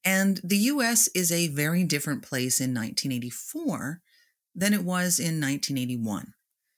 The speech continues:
The shame of the hostage crisis, the national malaise that Carter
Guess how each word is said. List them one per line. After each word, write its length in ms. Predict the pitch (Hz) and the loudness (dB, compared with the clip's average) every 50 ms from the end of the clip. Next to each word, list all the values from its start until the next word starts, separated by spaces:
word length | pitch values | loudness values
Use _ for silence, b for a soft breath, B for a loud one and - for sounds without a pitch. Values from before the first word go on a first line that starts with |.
| _ _ _ _ _ _ _ _ | _ _ _ _ _ _ _ _
The 100 | - 147 | -2 2
shame 480 | 127 - - - 170 165 165 165 170 175 | 4 4 4 4 4 4 4 4 4 2
of 120 | 160 143 | 2 0
the 80 | 143 123 | -2 -4
hostage 520 | - 123 123 127 - - 127 120 - - | -4 -2 -2 -2 -2 -2 -2 -4 -6 -8
crisis, 720 | - - 127 113 117 117 - - 123 139 151 - - - - _ _ _ _ _ _ _ _ - | -8 -6 -4 -2 -2 0 -2 -2 -2 -4 -4 -4 -4 -4 -8 _ _ _ _ _ _ _ _ -2
the 260 | 143 143 135 131 - | 0 0 0 0 0
national 600 | - 131 135 143 147 156 147 - - 156 147 139 | -2 0 0 2 2 2 2 0 0 0 0 0
malaise 720 | 135 135 127 127 123 127 131 127 123 123 120 123 135 135 - | 0 0 0 0 0 0 0 0 0 0 0 0 2 0 0
that 280 | 131 127 117 - - | 0 -2 -6 -8 -10
Carter 540 | - - - 127 131 127 127 127 127 127 123 | -10 -6 -4 -2 -2 0 0 0 -2 -2 -4